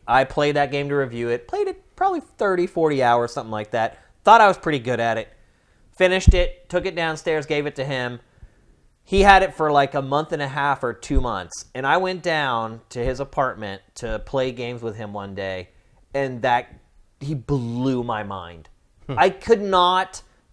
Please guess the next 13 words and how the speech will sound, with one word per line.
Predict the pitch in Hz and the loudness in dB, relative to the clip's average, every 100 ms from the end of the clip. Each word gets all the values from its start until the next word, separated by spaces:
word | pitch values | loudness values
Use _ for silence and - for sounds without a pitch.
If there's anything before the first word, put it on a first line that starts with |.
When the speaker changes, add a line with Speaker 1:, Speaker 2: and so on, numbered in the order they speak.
| - | 0
Speaker 1:
touch | 185 170 - - | 4 4 2 0
the | 156 | 2
ball. | 143 147 143 127 107 80 - _ - - 151 - | 4 6 6 4 2 -4 -12 _ -20 -16 -12 -6
He | 247 311 | 0 0
had | 269 | 2
Speaker 2:
<laughs> | 202 | 6
Speaker 1:
gotten | 233 170 165 | 6 4 -8
so | - - 214 233 | -4 4 6 4
good | 208 208 165 131 120 - - - | 4 2 4 0 -4 -14 -12 2
that | 170 | 4
he | 208 - | 6 6
could | 220 170 | 4 0
literally | 185 233 226 190 160 147 143 | 2 4 6 4 4 2 -2